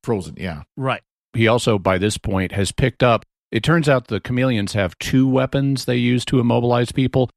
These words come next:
Speaker 2: Yes.
Speaker 3: One is the super taser that electrocutes you, but the other is a kind of, it looks kinda like a pen,
Speaker 1: Mm-hmm.
Speaker 3: you know, like a writing pen, but it's, it's not. And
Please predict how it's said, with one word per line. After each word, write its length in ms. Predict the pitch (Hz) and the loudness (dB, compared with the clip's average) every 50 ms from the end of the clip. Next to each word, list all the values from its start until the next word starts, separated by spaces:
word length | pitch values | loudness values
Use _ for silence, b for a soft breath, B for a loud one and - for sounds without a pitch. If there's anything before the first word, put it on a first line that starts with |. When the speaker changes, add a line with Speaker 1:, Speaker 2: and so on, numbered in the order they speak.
| - | -6
Speaker 2:
Yes. 240 | - 156 151 127 107 | -2 0 0 2 4
Speaker 3:
One 240 | 113 127 139 143 139 | 4 4 4 4 2
is 220 | 127 120 107 107 | 0 0 -2 -2
the 120 | 110 110 101 | -4 -4 -4
super 380 | - - - 131 127 - 113 | -2 0 0 0 0 0 -2
taser 580 | 95 - 101 87 82 76 - 76 73 71 76 82 - | -2 0 -2 -2 -2 -2 -4 -6 -8 -8 -8 -6 -4
that 200 | 90 85 82 - | -4 -6 -4 -4
electrocutes 720 | - 92 92 95 92 - 98 85 - - 82 80 76 - - | -2 0 0 0 0 -2 -6 -6 -4 -4 -4 -4 -4 -2 -4
you, 100 | 85 78 | -2 0
but 160 | 90 87 - | -2 -2 0
the 140 | 107 98 104 | 0 2 2
other 380 | 139 156 143 127 110 107 101 - _ _ _ _ _ _ _ | 2 2 2 2 2 0 0 -2 _ _ _ _ _ _ _
is 280 | - 117 110 107 95 - - | -2 0 0 0 0 -2 -6
a 100 | 104 - | -6 -6
kind 520 | - - 131 120 113 117 113 110 113 110 | -4 -2 0 2 2 4 2 2 0 -2
of, 560 | - - 107 101 101 95 95 90 85 95 - _ - | -2 -2 0 0 2 0 0 -2 -6 -10 -14 _ -6
it 80 | 107 | -4
looks 220 | 107 156 170 - - | -2 -2 -4 -4 -6
kinda 240 | - - 180 185 170 | -2 0 0 2 2
like 240 | 131 117 107 - | 0 0 -2 -2
a 60 | 98 85 | -4 -4
pen, 680 | - - - 92 98 95 98 101 104 120 135 156 165 - _ _ _ _ _ _ - 139 | -4 -4 -4 -2 -2 0 0 0 0 2 2 0 0 -2 _ _ _ _ _ _ -4 -2
Speaker 1:
Mm-hmm. 300 | 135 131 147 160 175 165 _ _ _ _ - | 0 2 2 0 -2 -4 _ _ _ _ -6
Speaker 3:
you 100 | 110 104 | -2 0
know, 200 | 98 95 90 92 90 | 2 4 2 4 2
like 200 | 92 92 87 - | 2 0 0 0
a 80 | 95 | 0
writing 360 | 87 95 92 95 98 104 110 | 0 2 2 2 0 -2 -2
pen, 380 | 107 - 123 120 117 117 113 110 | 0 0 0 2 2 2 2 2
but 140 | 98 92 85 | 2 0 0
it's, 200 | 82 73 - - - - | -2 -6 -8 -14 -14 -14
it's 260 | - - - - - _ - | -10 -8 -8 -10 -10 _ -6
not. 640 | 113 113 110 101 98 87 87 87 92 107 - - - _ _ _ _ _ _ _ - | -2 0 0 2 2 2 2 2 0 0 -2 -4 -10 _ _ _ _ _ _ _ -2
And 960 | 104 101 101 101 101 101 98 98 98 98 98 92 90 92 95 95 92 - | 0 2 2 4 2 2 2 2 2 0 0 0 0 0 -2 -2 -4 -6